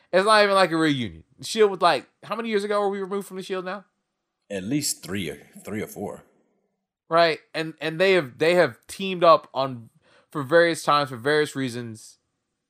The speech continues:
Speaker 1: Like, now, like, now Dean Ambrose finally getting, like, his memory back is a little like, "All right, whatever." And the timing is also a little strange too, 'cause I forget one of them was giving an interview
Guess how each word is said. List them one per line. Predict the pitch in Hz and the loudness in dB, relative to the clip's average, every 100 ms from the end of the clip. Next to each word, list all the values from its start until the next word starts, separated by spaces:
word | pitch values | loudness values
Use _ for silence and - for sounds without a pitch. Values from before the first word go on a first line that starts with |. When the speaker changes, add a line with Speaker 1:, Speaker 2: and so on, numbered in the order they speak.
| _ | _
Speaker 1:
Like, | 120 117 104 | -6 -6 -6
now, | 113 123 107 90 - | -4 0 0 -2 -4
like, | 110 117 | -6 -4
now | 139 156 147 | 2 2 2
Dean | 123 147 | 0 0
Ambrose | 143 135 131 120 - _ _ - _ | 0 2 2 0 -6 _ _ -20 _
finally | - 139 139 127 | -4 -2 -2 -4
getting, | 110 131 113 - _ _ - | -4 -4 -6 -14 _ _ -10
like, | 117 117 | -8 -6
his | 123 107 | -6 -4
memory | 127 117 104 | -4 -2 -6
back | 98 98 95 | -4 -4 -6
is | 98 | -8
a | |
little | 104 104 85 | -4 -4 -6
like, | 71 - | -14 -12
"All | 71 | -12
right, | 65 | -12
whatever." | - 82 50 - _ _ _ _ - | -14 -14 -16 -20 _ _ _ _ -8
And | 151 | -6
the | 156 | -4
timing | - 240 233 196 | 2 2 4 4
is | |
also | 180 190 196 | 6 6 4
a | 175 | 0
little | 156 | 0
strange | 143 175 170 151 - | -2 -2 -2 -4 -8
too, | 185 165 160 | 0 4 4
'cause | 156 147 123 - _ - | 2 -4 -4 -12 _ 0
I | 147 | 2
forget | 165 175 180 143 | 2 4 4 6
one | 156 165 | 4 4
of | 160 | 4
them | 156 | 0
was | 143 127 | -2 0
giving | 143 131 | 0 0
an | 127 | -4
interview | 127 135 107 113 104 | -4 -4 -4 -4 -4